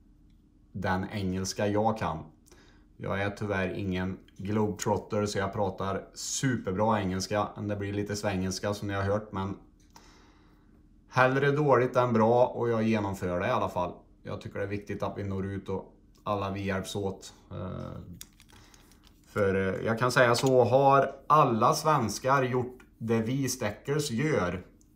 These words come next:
under tio år och vi har hamnat i det läget och den krisen vi står i i Sverige idag,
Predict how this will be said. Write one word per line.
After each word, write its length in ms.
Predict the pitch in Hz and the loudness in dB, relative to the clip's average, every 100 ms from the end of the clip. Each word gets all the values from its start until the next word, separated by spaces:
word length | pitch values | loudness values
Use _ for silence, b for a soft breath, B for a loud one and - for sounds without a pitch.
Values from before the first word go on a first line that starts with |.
| _ _ | _ _
under 300 | 123 120 123 | -2 0 -2
tio 440 | 117 147 117 113 113 | -2 -2 2 4 4
år 520 | 120 143 117 92 - - - - | 2 2 2 0 -4 -12 -20 -6
och 160 | 113 | -2
vi 120 | 110 110 | 2 4
har 80 | |
hamnat 420 | 117 120 95 92 120 | 4 4 2 0 0
i 40 | |
det 180 | 110 104 | 0 2
läget 360 | 104 92 95 | 0 0 -2
och 80 | 104 | -4
den 220 | 98 101 | -4 -4
krisen 400 | 98 95 90 110 | -4 -4 -4 -4
vi 80 | 107 | -6
står 320 | 107 107 95 | -4 -4 -2
i 80 | 90 | -2
i 60 | 92 | -4
Sverige 400 | - 90 90 92 | -4 -4 -2 -2
idag, 420 | 95 123 113 131 | -2 2 2 0